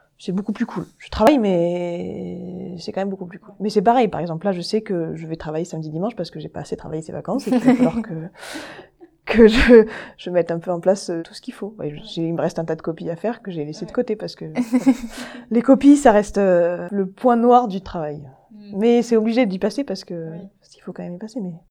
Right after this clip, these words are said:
Speaker 2: Surtout les copies en prépa.
Speaker 1: Voilà, les copies en prépa, euh, c'est, copies de D S, c'est très long à faire et il faut se motiver et voilà.
Speaker 2: Mm.
Speaker 1: Faut être, essayer, essayer d'être efficace et c'est un petit peu mon problème. Je suis pas
Speaker 2: Mm.
Speaker 1: très efficace.
Speaker 2: Mm.
Speaker 1: C'est comme ça.
Speaker 2: Ouais.
Speaker 1: Voilà.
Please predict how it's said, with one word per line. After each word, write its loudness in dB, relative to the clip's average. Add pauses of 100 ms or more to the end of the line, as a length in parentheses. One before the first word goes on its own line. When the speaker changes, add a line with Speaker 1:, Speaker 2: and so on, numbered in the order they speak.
(300)
Speaker 2:
Surtout -18
les -8
copies -16
en -16
prépa. -20 (140)
Speaker 1:
Voilà, -6
les -10
copies 2
en 4
prépa, 2
euh, -2
c'est, -20
copies -2
de -2
D 4
S, 8
c'est -4
très -2
long 0
à -4
faire 2
et 0
il -14
faut -6
se -6
motiver 2
et -4
voilà. -10
Speaker 2:
Mm. -10 (160)
Speaker 1:
Faut -4
être, -4
essayer, -4
essayer 0
d'être 0
efficace -2
et -8
c'est -16 (100)
un -4
petit -14
peu -14
mon -6
problème. -8 (100)
Je -20
suis -20
pas -10
Speaker 2:
Mm. -6
Speaker 1:
très -6
efficace. -18 (180)
Speaker 2:
Mm. -8 (600)
Speaker 1:
C'est -8
comme -10
ça. -18 (360)
Speaker 2:
Ouais. -12 (120)
Speaker 1:
Voilà. -4